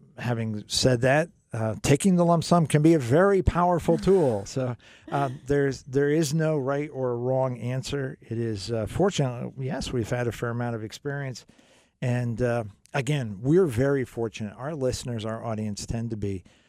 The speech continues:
Speaker 1: very bright folks, very responsible folks, very thoughtful folks. And they also tend to play the game,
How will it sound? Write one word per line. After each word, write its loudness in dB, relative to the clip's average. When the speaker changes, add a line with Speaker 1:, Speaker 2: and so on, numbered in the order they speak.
Speaker 1:
very 0
bright 0
folks, -6
very 4
responsible -4
folks, -8
very 0
thoughtful -2
folks. -6
And 0
they 0
also 0
tend -2
to -2
play -2
the -4
game, -4